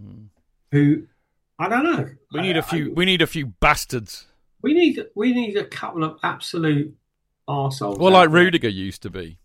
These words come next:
Speaker 2: Yeah.
Speaker 1: Yeah. And, I mean, obviously J T before that. Anyway, yeah, it was a dismal first half. Everybody around me was pretty fed up and fucked off with it, to be quite honest. One nil down to Palace was not the order of the day. Uh, and then, I mean, I didn't bother, 'cause I was stuck in that weird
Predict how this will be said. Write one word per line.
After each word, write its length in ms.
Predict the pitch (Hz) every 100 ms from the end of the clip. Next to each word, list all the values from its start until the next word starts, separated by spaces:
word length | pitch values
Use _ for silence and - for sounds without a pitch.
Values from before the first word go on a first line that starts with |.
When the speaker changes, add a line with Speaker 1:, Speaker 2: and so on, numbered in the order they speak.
| _ _ _ -
Speaker 2:
Yeah. 180 | 185 131 _
Speaker 1:
Yeah. 240 | - 120 110 -
And, 200 | 131 117
I 40 |
mean, 120 | 117 117
obviously 240 | 92 95
J 220 | 87 107
T 220 | 95 107 92
before 340 | 82 - 95
that. 160 | 80 - - - _ _ _ 185
Anyway, 260 | 180 139 160
yeah, 120 | 165
it 40 | 151
was 120 | 170
a 40 | 156
dismal 360 | 185 139 135
first 360 | - 139 117 -
half. 300 | 143 98 127
Everybody 320 | 135 131 117
around 220 | 113 110
me 60 | 107
was 120 | 101
pretty 220 | - - -
fed 300 | - - 151
up 140 | -
and 180 | 95 90
fucked 440 | _ - - -
off 180 | 107 101
with 100 | 82
it, 80 | 64
to 80 | -
be 80 | 85
quite 240 | - 92
honest. 360 | 92 95 85 -
One 180 | 104 95
nil 160 | 95
down 280 | 80 98 87
to 60 | 85
Palace 340 | - 92 90
was 120 | 92 104
not 280 | 110 - _ _ _ _ _
the 120 | 92 90
order 300 | 117 101 95
of 220 | 98 95
the 80 | 95
day. 460 | 104 101 87 92 - _ _ -
Uh, 280 | 120 123 120
and 160 | 135
then, 180 | 147 147 -
I 80 | 147
mean, 120 | 165
I 80 | 180
didn't 180 | 165 127
bother, 380 | 139 131 127 -
'cause 140 | - 165
I 40 |
was 120 | 180
stuck 280 | - 170 -
in 60 | 147
that 200 | 127 127
weird 320 | 139 139 117